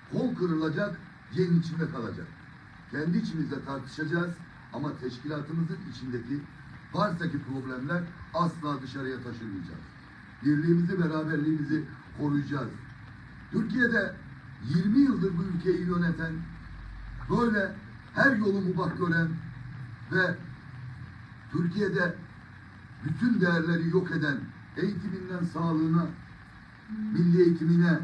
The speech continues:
devlet kurumlarına, Cumhuriyet'in bütün temel taşlarını yerinden oynadan böyle bir yapı varken birbirimize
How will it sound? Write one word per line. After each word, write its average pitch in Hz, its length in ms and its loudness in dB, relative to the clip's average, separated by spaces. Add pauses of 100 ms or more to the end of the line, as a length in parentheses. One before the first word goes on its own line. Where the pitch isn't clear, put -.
(340)
devlet 160 340 2
kurumlarına, 143 580 2 (520)
Cumhuriyet'in 180 680 2
bütün 185 320 0
temel 170 260 -4
taşlarını 160 560 -4 (380)
yerinden 165 440 2 (160)
oynadan 151 440 -2 (520)
böyle 180 340 4
bir 160 140 2
yapı 147 280 -2
varken 151 400 -2 (400)
birbirimize 143 680 2